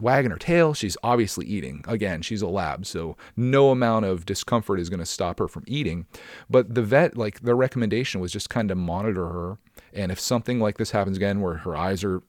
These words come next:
spinning or she, like, has a, a bad fall or is anxious or something like that, we're supposed to document it, see how long it lasts, and then keep a record of it, maybe even get a video of it so they can see it. But at this point, like, I've, I've kind of,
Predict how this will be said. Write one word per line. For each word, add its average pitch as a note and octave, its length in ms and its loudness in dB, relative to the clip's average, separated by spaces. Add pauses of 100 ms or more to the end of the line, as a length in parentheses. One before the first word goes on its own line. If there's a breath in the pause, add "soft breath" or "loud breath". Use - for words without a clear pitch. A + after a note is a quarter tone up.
spinning F#2+ 540 -4
or D#2+ 100 -6
she, D#2 240 -10 (280 loud breath)
like, D#2 180 -8
has G2 200 -2
a, E2+ 120 -2 (100)
a G#2 60 -4
bad F#2 280 -2
fall F#2+ 360 -2
or E2+ 60 -4
is E2 140 -12
anxious F#2 560 -4
or F#2+ 60 -8
something G#2+ 320 -6
like G#2 240 -4
that, A2 300 -2 (200 loud breath)
we're A2+ 80 0
supposed - 220 2
to G#2 60 -8
document G#2 420 2
it, F#2 100 -4
see A2 120 -2
how F#2+ 80 0
long G2 180 0
it - 140 -8
lasts, G2 340 -2
and G2 80 -2
then F2+ 120 -2
keep - 200 -6
a F2 40 0
record F2+ 340 -2
of F#2 80 0
it, D#2+ 80 -2
maybe A2 200 0
even G#2+ 140 0
get F#2+ 120 2
a F#2 40 0
video G#2 360 6
of A2 100 4
it - 120 -4
so - 120 -4
they F#2 120 0
can D#2+ 140 -8
see G#2+ 240 -2
it. E2 140 -4 (640 loud breath)
But A2+ 140 6
at A2+ 80 2
this D3 160 0
point, B2 340 0
like, G#2+ 200 -4
I've, B2 340 2
I've D3+ 180 -2
kind D#3+ 240 0
of, G2 320 0